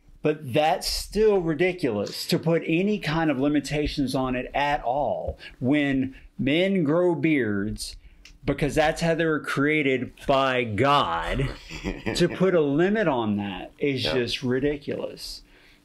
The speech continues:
Speaker 1: And then you give the story about where that came from,
Speaker 2: Mm-hmm.
Speaker 1: which is well known among the X J Ws,
Speaker 2: <laughs>
Speaker 1: that, uh, Rutherford went to Germany and the German printing, the, the
Speaker 2: Branch,
Speaker 1: guy,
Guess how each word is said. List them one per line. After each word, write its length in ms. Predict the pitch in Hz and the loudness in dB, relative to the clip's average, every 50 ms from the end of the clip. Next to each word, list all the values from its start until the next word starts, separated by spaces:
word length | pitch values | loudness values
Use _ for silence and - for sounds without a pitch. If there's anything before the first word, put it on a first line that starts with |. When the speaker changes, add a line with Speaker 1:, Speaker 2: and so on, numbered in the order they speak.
| _ - | _ 0
Speaker 1:
And 180 | 156 143 135 143 | 2 2 4 4
then 140 | 147 156 | 2 2
you 80 | 165 180 | 2 2
give 180 | 156 185 180 175 | 2 2 2 2
the 80 | 196 180 | 0 -2
story 760 | - - 226 220 202 156 113 104 101 98 98 104 123 131 - - - - - - | -2 -2 0 0 2 2 0 0 -2 -2 -4 -6 -6 -10 -16 -20 -20 -16 -10 -4
about 240 | 110 127 127 127 127 | 0 0 0 2 2
where 120 | 123 120 117 | 0 2 2
that 180 | 131 143 - - | 0 0 -2 -2
came 300 | 170 180 202 226 220 202 | -2 -2 0 0 -2 -4
from, 220 | - - 113 87 | -4 -4 -4 -4
Speaker 2:
Mm-hmm. 220 | 80 98 117 120 - - - - - - - - | -2 -2 -4 -6 -6 -10 -14 -18 -20 -20 -12 -4
Speaker 1:
which 280 | - 127 135 135 135 143 | -2 0 0 0 0 0
is 120 | 131 104 | 0 0
well 280 | 110 110 123 131 151 180 | 2 2 4 4 4 2
known 580 | 214 240 247 165 117 101 101 110 123 151 156 - - _ _ _ _ _ | 0 0 0 0 0 0 -2 -2 -4 -6 -8 -12 -18 _ _ _ _ _
among 280 | 123 110 110 113 120 120 | -2 0 0 2 0 0
the 160 | 123 120 127 | 0 0 0
X 160 | 120 - - | 0 -2 -2
J 200 | - - 147 143 | -2 0 0 0
Ws, 600 | 143 165 147 135 113 101 95 95 92 104 107 - - - - - | 0 0 -2 0 0 -2 -2 -2 -2 -4 -8 -10 -14 -18 -20 -20
Speaker 2:
<laughs> 160 | - - - - | -20 -10 -4 -4
Speaker 1:
that, 540 | 156 117 107 123 123 123 117 113 110 - - - - _ - | -2 0 0 2 2 2 2 0 0 -4 -6 -14 -16 _ 0
uh, 320 | 117 117 113 107 101 92 92 - - _ - - - - | 2 2 2 2 0 -2 -4 -8 -12 _ -20 -18 -8 -2
Rutherford 460 | 131 123 131 139 156 151 147 170 156 | 0 2 2 2 2 0 0 0 0
went 180 | 151 175 180 175 | 2 0 -2 -2
to 100 | - 151 | -4 -4
Germany 800 | 143 160 190 196 185 165 135 117 110 110 110 113 131 131 - - _ _ _ _ _ _ _ _ _ - | -2 0 2 2 2 2 0 0 0 -2 -2 -4 -6 -6 -10 -14 _ _ _ _ _ _ _ _ _ -4
and 380 | 127 123 123 123 120 123 120 117 | -2 -2 0 0 -2 -2 -2 -2
the 60 | 120 | -2
German 800 | 107 104 117 135 139 147 151 156 151 151 151 160 151 151 - - - _ _ _ _ _ _ _ _ _ - | -2 0 0 2 2 2 2 2 2 2 0 0 -2 -4 -8 -12 -20 _ _ _ _ _ _ _ _ _ -8
printing, 560 | - - 185 185 180 165 156 151 156 151 - - | -4 -2 0 0 2 2 2 0 0 -2 -4 -2
the, 360 | 117 117 123 127 - - - - - - | 0 0 2 0 0 -4 -8 -16 -8 -4
the 80 | 139 - | -2 0
Speaker 2:
Branch, 60 | 95 139 | 2 4
Speaker 1:
guy, 120 | 135 135 | 4 2